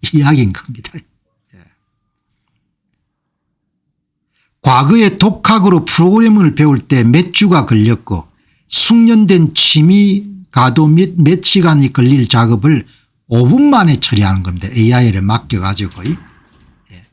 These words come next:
그거를 퀀텀 립 인 프로덕티비티, 생산성에서 비약적인, 그냥 비약적인 한 우리말로 담기는 너무나 어려울 정도로 퀀텀 도약입니다. 퀀텀 도약.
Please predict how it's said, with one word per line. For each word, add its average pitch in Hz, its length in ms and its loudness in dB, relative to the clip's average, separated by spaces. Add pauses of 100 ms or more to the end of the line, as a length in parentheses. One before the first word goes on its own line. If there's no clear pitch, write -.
(320)
그거를 156 420 0
퀀텀 208 760 0
립 - 380 0
인 190 320 0
프로덕티비티, 151 1000 -2 (520)
생산성에서 180 1120 0
비약적인, 143 880 0 (320)
그냥 190 380 0
비약적인 131 680 -2
한 104 220 -4 (520)
우리말로 147 640 0
담기는 104 640 -2
너무나 120 380 0
어려울 165 360 2
정도로 104 540 -6 (360)
퀀텀 233 680 0
도약입니다. 120 640 -2
퀀텀 151 560 0
도약. 117 400 -4